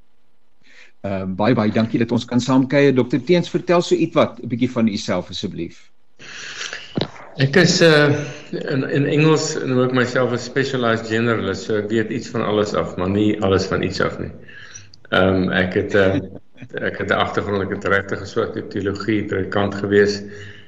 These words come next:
Speaker 2: die bediening, bediening verlaat na die Dakar episode in, eh, nee, se-, in sewenentagtig. En, eh, toe by die Consultative Business Movement aangesluit, was betrokke by die vredesproses en die,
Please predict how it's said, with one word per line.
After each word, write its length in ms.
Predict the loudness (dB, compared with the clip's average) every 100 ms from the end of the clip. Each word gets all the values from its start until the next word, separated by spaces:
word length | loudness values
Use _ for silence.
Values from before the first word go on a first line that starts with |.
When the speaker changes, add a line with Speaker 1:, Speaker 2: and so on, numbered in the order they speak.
| -12
Speaker 2:
die 100 | -4
bediening, 600 | -2 0 0 2 2 2
bediening 380 | 0 2 2 2
verlaat 480 | 2 4 4 4 2
na 220 | -2 0
die 260 | 0 -2 -4
Dakar 760 | -6 0 2 2 0 -6 -12 -12
episode 460 | -10 -8 -2 -2 0
in, 120 | -4 -6 -6
eh, 320 | -4 -2 -2 -2
nee, 540 | -2 0 2 2 0
se-, 180 | 0 0
in 440 | 2 0 0 -4 2
sewenentagtig. 760 | 4 4 2 -2 -4 -10 -14 -16 -20 -20 -20 -20 -20 -20 -20 -8
En, 440 | -4 -2 -2 0
eh, 380 | 2 2 0 -6
toe 200 | -4 0
by 100 | 0
die 540 | 2 2 2 0 -2 -2
Consultative 600 | -2 0 2 2 2 0
Business 380 | 2 2 2 2
Movement 320 | 0 0 -2
aangesluit, 520 | -2 -4 0 0 0
was 140 | -4 -8
betrokke 480 | -8 -4 -2 -2
by 80 | -2
die 80 | -4
vredesproses 960 | -4 2 2 2 -4 -6 -4 -2 -2 -2
en 240 | -2 0
die, 320 | 0 -2 -4